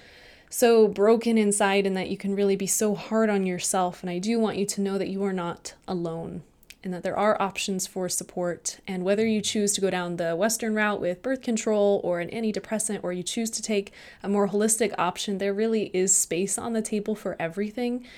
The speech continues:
And the most important thing is that you feel nourished and supported and really heard by your practitioner. So I think this is an important subject, especially to make it very clear that it doesn't have to be black and, and white. You know, sometimes we can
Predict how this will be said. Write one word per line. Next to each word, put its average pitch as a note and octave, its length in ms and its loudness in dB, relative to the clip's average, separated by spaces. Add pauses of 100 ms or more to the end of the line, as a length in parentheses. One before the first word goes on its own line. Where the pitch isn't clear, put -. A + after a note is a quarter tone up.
(220)
And G3+ 140 4
the G#3 60 4
most G#3 260 0
important G3+ 420 0
thing G3 340 0
is F3+ 120 -2
that - 160 -2
you F#3 140 -4
feel E3+ 440 -2
nourished G3 540 0
and F#3 140 -6
supported G#3 680 2
and F3 140 -4
really F3+ 220 -2
heard F3 540 -4
by E3+ 200 -6 (120)
your E3+ 100 -12
practitioner. - 840 -12
So E3 420 -2 (480)
I G3 60 -6
think G3 160 2
this G3+ 160 -2
is G3+ 80 0
an F#3+ 80 2
important G#3 600 0
subject, F#3+ 500 0
especially - 720 0
to F#3+ 120 -4
make F#3 160 -2
it - 120 -2
very F3+ 240 0
clear G#3 500 0
that F3 340 0 (300)
it - 80 -4
doesn't A3 160 4
have G#3 120 2
to - 80 -6
be G#3 140 0
black F3+ 320 0
and, F#3 240 -4
and F3 200 -6
white. E3+ 380 -6
You F#3 80 -6
know, E3+ 100 -6
sometimes G3 540 -6
we F#3+ 100 -4
can F3+ 380 -6